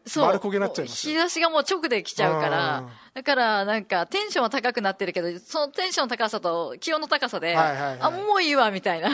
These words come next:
Speaker 2: なりますね。確かに確かに。
Speaker 1: でも、オープン、オープンカーのレンタカーってあるもんね。
Speaker 2: へえ。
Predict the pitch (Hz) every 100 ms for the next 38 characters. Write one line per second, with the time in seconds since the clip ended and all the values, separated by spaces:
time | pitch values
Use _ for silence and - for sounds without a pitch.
0 | 233 160 151 160 160 - 135 135 131 117
1 | - - - 127 120 127 - - 120 123
2 | - 359 233 240 349 - 254 311 349 392
3 | 359 233 180 202 254 285 196 170 - 165
4 | 165 143 131 123 147 160 185 185 185 185
5 | 180 170 -